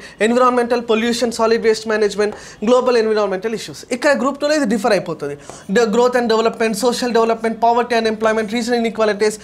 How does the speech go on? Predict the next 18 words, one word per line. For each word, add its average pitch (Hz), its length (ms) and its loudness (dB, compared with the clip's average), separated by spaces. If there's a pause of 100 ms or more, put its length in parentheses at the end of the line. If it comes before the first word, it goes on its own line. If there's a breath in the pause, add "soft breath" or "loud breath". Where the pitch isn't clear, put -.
(300 loud breath)
environmental 240 560 2
and 269 120 -4
sustainable 202 480 -2
development. 151 380 -2
ఇదొక్కటి 240 420 -2
మాత్రమే 220 460 -2
మనకు, 196 460 0 (420 loud breath)
ఆ, - 20 6 (960)
దాదాపుగా 220 520 2
చూసుకుంటే 247 400 -4
ఎన్విరాన్మెంట్ 214 500 -2
రిలేటెడ్ 175 340 -4
ఆస్పెక్ట్. - 360 -14 (300 loud breath)
నెక్స్ట్ 233 240 -2 (320 loud breath)
తెలంగాణ 330 380 2 (100)
మూవ్‌మెంట్ 294 360 2
అయితే 294 180 0 (360)
మక్కికి 302 460 0